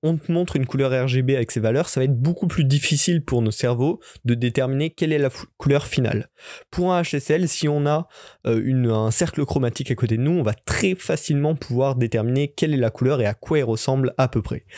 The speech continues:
Donc ça, c'est vraiment une, un excellent avantage de pouvoir mieux comprendre les couleurs qu'on écrit, euh, rapidement, sans outil, euh, qui va, qui va te montrer la couleur directement.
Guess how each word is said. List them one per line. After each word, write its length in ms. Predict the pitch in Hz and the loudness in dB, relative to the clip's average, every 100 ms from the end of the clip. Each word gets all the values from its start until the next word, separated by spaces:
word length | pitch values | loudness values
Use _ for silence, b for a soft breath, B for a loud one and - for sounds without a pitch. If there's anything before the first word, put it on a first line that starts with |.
| B B | B B
Donc 140 | 131 131 | -2 0
ça, 220 | 190 190 | 0 0
c'est 160 | - | 0
vraiment 240 | 120 135 165 | 0 0 0
une, 320 | 120 - - - - - - | -2 -4 -6 -4 -4 -4 -2
un 340 | 123 127 143 | -2 0 0
excellent 400 | 190 - 185 175 | 0 -2 0 0
avantage 480 | 165 147 139 165 151 | 0 0 0 0 0
de 80 | 113 | -2
pouvoir 260 | - 156 | -2 -2
mieux 360 | 113 135 170 208 | 0 0 0 0
comprendre 460 | - 156 - 165 135 | -2 -2 0 0 0
les 100 | 117 | 0
couleurs 360 | - 135 143 | 0 0 0
qu'on 180 | - 127 | -2 -2
écrit, 360 | 117 - 139 165 B B - | -2 0 -2 -2 B B -2
euh, 120 | 113 | 0
rapidement, 720 | 113 110 160 - 131 139 135 147 B B - | 2 0 -2 -2 -2 0 0 -2 B B -6
sans 500 | - 151 151 120 127 | -2 0 0 2 0
outil, 580 | 135 - 147 151 160 | 0 0 0 2 2
euh, 280 | 135 110 110 | 2 2 0
qui 180 | - 117 | -2 -2
va, 140 | 123 - _ - | 0 -2 _ -2
qui 100 | 110 | 0
va 100 | 120 | 2
te 100 | 123 | 0
montrer 300 | 123 - 131 | 0 0 0
la 120 | 113 | 0
couleur 300 | 117 117 117 | 0 0 0
directement. 460 | 104 120 - 113 | -2 -4 -4 -6